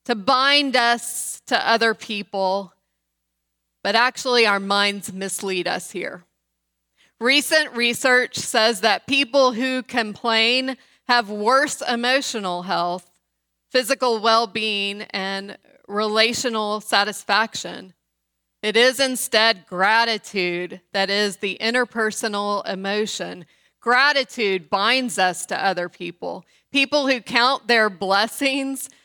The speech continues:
show a twenty-three percent lower level of stress hormones. They reduce their dietary fat intake by a quarter, by twenty-five percent. They sleep better and they are less depressed.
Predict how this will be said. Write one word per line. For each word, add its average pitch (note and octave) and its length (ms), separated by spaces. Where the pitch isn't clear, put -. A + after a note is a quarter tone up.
show A#3 460
a G#3 140
twenty-three C4 880
percent A#3 520
lower A#3 640
level G#3+ 540
of - 160
stress G#3+ 520
hormones. A#3 760
They A3 140
reduce A3 560
their G#3 320
dietary A3+ 840
fat G#3+ 460
intake A3 840
by G#3+ 160
a F#3+ 120
quarter, B3 720
by G#3 200
twenty-five A3+ 760
percent. A3+ 560
They G#3+ 140
sleep C4+ 720
better G#3+ 320
and F#3+ 260
they A3+ 140
are G3 160
less G3+ 400
depressed. F#3+ 840